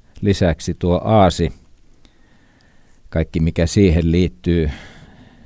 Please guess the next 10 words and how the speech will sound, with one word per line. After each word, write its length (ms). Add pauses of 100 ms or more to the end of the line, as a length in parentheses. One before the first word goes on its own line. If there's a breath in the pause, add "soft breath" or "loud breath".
(200 loud breath)
Se 200
nimittäin 500
avaa 280
tämmöisen 420
sieluhoidollisen 1000
näkökulman. 760 (1120 soft breath)
Aasilla 420
on 120
isot 380
korvat, 640